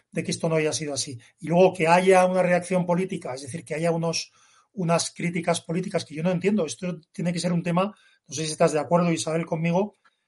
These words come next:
esto es un tema policial y judicial, es decir, pues hubo, hay un incidente,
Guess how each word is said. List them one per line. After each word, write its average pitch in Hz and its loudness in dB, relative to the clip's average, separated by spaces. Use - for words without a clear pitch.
esto - -8
es 156 -4
un 156 -4
tema 165 6
policial 180 6
y 202 2
judicial, 180 4
es 160 0
decir, 165 -2
pues 151 -6
hubo, 165 2
hay 170 2
un 165 -2
incidente, 190 0